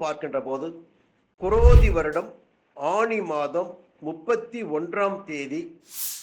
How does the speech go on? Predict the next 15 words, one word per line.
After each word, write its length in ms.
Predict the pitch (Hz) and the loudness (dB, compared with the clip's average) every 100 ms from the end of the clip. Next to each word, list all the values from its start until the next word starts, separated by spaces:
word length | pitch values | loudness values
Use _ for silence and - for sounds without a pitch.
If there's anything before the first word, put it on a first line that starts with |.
| - | -12
திங்கட்கிழமை, 760 | 196 220 240 - 190 151 139 170 - - _ - | -8 -2 -2 -2 -4 -4 -4 -6 -8 -18 _ -8
பதினைந்து 680 | 165 190 233 208 196 202 202 226 220 143 160 | -4 -4 -2 -2 -2 -4 -8 -8 -10 -8 -2
ஏழு 240 | 202 202 208 208 151 | -2 0 0 -2 -6
ரெண்டாயிரத்தி 440 | 147 175 180 180 151 | -6 -4 -4 -6 -8
இருபத்தி 400 | 160 175 170 156 | -6 -8 -10 -10
நாலு, 460 | 117 131 156 160 170 170 - _ _ _ _ 123 135 | -6 -4 -4 -4 -8 -14 -20 _ _ _ _ -6 -2
வளர்பிறை 600 | 165 220 220 220 214 214 - - - 127 | 0 0 -2 -4 -4 -4 -8 -20 -12 -6
நவமி 340 | 147 185 202 196 196 | -4 -4 -6 -6 -6
திதி 240 | 185 214 202 - 135 | -6 -8 -12 -14 -6
மாலை 360 | 151 170 180 170 170 | -4 -2 -4 -6 -6
ஐந்து 480 | 147 196 240 233 247 | -4 -4 -6 -10 -10
முப்பத்தி 480 | 185 170 175 175 165 | -10 -8 -8 -8 -10
ரெண்டு 200 | 151 139 | -10 -8
மணி 240 | 131 143 120 | -8 -6 -6
வரை. 160 | 117 | -8